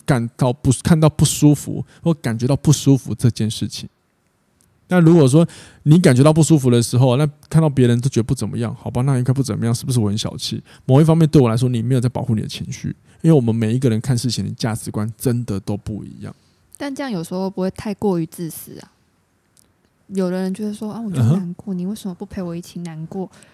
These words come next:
Speaker 2: 你是不是太过自私？我们到底是不是朋友啊？”
Speaker 1: 哦，这就是情勒啦。不是，我刚刚讲的是指，我刚刚讲的事情，比如，
Speaker 2: 就是你的
Speaker 1: 哎，你说。
Speaker 2: 行为啊，我说你，我们太，就是要照顾自己的情绪，所以就是我们会克制，就说：“啊，你，反正你就是这样想嘛。”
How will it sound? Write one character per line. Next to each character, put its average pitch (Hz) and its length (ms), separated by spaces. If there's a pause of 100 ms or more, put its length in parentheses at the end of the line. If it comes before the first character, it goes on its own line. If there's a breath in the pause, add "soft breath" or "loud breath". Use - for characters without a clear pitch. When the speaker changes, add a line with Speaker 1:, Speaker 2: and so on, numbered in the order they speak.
(140 soft breath)
Speaker 2:
你 185 100
是 196 100
不 226 60
是 240 80
太 240 180
过 226 160
自 208 220
私？ - 220
我 180 40
们 170 80
到 190 120
底 180 60
是 175 100
不 - 40
是 202 80
朋 - 240
友 - 120
啊？” - 180 (220)
Speaker 1:
哦， 147 120
这 247 100
就 208 140
是 202 100
情 113 240
勒 113 160
啦。 117 200 (320)
不 226 100
是， 247 80
我 170 100
刚 143 120
刚 220 40
讲 135 140
的 117 60
是 170 160
指， 117 280 (360)
我 135 100
刚 151 100
刚 208 60
讲 147 100
的 120 80
事 147 80
情， 113 240
比 - 120
如， 123 100
Speaker 2:
就 - 60
是 - 80
你 - 60
的 - 120
Speaker 1:
哎， 120 60
你 120 40
说。 147 120
Speaker 2:
行 175 420
为 190 220
啊， 147 180
我 156 80
说 214 140
你， 196 120 (280)
我 208 80
们 190 120
太， 254 180
就 - 200
是 294 80
要 269 140
照 247 200
顾 233 140
自 233 140
己 202 80
的 156 100
情 156 260
绪， 175 160
所 175 160
以 165 80
就 175 140
是 180 300 (180)
我 185 60
们 180 120
会 185 60
克 214 180
制， 190 120
就 180 40
说 - 140
：“啊， 185 80
你， 165 60
反 180 180
正 214 280
你 165 60
就 165 120
是 180 80
这 190 80
样 170 120
想 - 200
嘛。” - 160